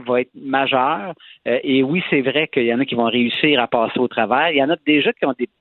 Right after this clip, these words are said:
déjà pris des décisions, là, des gens qui sont en train de renouveler leur bail aujourd'hui. Euh, ils vont soit être en mesure de,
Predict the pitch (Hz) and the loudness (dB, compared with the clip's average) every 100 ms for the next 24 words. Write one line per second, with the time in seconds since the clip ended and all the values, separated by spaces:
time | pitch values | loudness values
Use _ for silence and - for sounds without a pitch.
0 | - 139 139 - 151 131 127 - 120 143 | -2 0 0 -2 -8 -4 -4 -4 0 2
1 | 143 107 120 120 160 - 135 135 143 156 | 2 2 2 2 0 -4 -4 -2 0 0
2 | 123 120 120 143 117 101 123 147 113 101 | 0 0 0 0 0 0 -2 -2 -4 -6
3 | - 110 143 - _ - - - 113 113 | -10 -4 -2 -4 _ -20 -20 -4 0 2
4 | 110 117 117 120 131 127 - 185 180 147 | 2 2 0 0 0 0 2 2 0 0
5 | 135 131 147 120 | -2 -2 0 -2